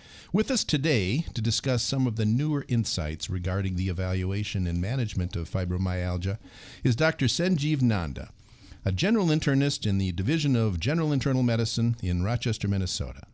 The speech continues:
Doctor Nanda works in the fibromyalgia clinic at Mayo and has also been co-director of the Mayo Fibromyalgia C M E course.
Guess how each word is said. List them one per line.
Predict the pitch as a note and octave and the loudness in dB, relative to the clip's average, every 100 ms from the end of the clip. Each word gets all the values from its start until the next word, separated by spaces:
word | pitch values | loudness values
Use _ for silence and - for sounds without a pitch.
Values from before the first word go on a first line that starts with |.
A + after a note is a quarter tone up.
| - - - - - | -20 -20 -20 -18 -4
Doctor | D3+ D3 | -2 2
Nanda | C3 D#3+ E3 | 2 2 0
works | B2 A#2 F#3 - - | 0 0 -2 -4 -4
in | B2+ A2 | 0 0
the | G#2 | 0
fibromyalgia | - A#2+ G#2+ G2+ G#2 D3 D3+ B2+ | -2 -2 0 0 0 -2 -2 -4
clinic | - C#3 C#3 - | -2 0 0 -2
at | - | -2
Mayo | B2 C3 C#3 D#3+ - | 0 0 -2 -4 -4
and | A2+ A2+ G#2+ | -2 0 0
has | A#2+ | -2
also | E3+ G#3+ E3+ | -2 -2 -2
been | F3 | -2
co-director | E3 A3+ A3 A2 D2+ - D2+ C#2 - | -2 -2 0 -2 -4 -6 -8 -8 -6
of | G2+ F#2+ | -6 -4
the | G#2 | -2
Mayo | G#2 C3 C3+ B2+ | 0 0 -2 -2
Fibromyalgia | - A#2+ A2+ G#2 G2 A2+ C3 A#2 | -2 0 2 0 0 -2 -2 -4
C | A2 - C3+ | -4 -2 0
M | G#2+ | 0
E | G#2 | -2
course. | - E2+ C2+ - | -2 -4 -4 -10